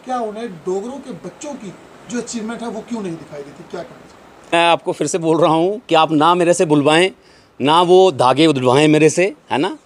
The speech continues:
Speaker 2: वो धागे उधेड़ने में बिल्कुल भी मज़ा नहीं आता। अ, "कर दा जोगी जोगड़ा तै बारला जोगी सिद्ध", ये डोगरी दी कहावत है एक, है ना? "कर दा जोगी जोगड़ा तै बारला जोगी सिद्ध।" किसी समाज की particular बात नहीं करूँगा,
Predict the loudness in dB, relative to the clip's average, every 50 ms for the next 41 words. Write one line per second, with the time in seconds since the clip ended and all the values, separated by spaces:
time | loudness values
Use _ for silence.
0 | _ _ _ -4 -4 -4 -2 0 0 0 2 2 2 4 4 4 4 2 0 2
1 | 2 0 0 0 2 2 2 4 4 4 4 4 4 4 4 2 2 0 0 -2
2 | -2 -4 _ _ _ _ _ _ _ _ -6 -2 -2 0 2 2 0 0 -2 -2
3 | 0 0 2 4 2 2 2 2 2 2 2 0 2 4 4 4 6 6 6 4
4 | 4 4 2 0 0 -2 -2 0 2 2 4 4 2 2 2 0 -2 -2 -2 0
5 | 0 2 4 4 2 2 -2 _ _ _ _ _ _ _ _ _ -20 -20 _ -4
6 | -2 -2 -2 0 2 2 4 4 4 4 2 2 2 2 2 2 2 0 -2 -4
7 | -4 -4 -6 -8 -4 -2 -2 -2 -4 -6 -10 -16 -20 -20 -12 _ 0 0 2 2
8 | 2 2 2 2 0 0 0 2 4 4 6 6 6 4 4 2 -2 _ _ _
9 | -2 -2 0 2 2 4 4 2 2 2 2 2 2 0 0 0 0 2 2 2
10 | 2 0 0 -6 -18 -20 -20 -20 _ _ _ _ _ _ _ _ _ _ _ _
11 | -20 -20 -6 -2 0 2 2 4 4 4 4 4 2 2 0 0 0 0 0 0
12 | 0 -2 -2 0 4 4 4 4 4 2 2 2 2 2 0 -2 -4 -6 -6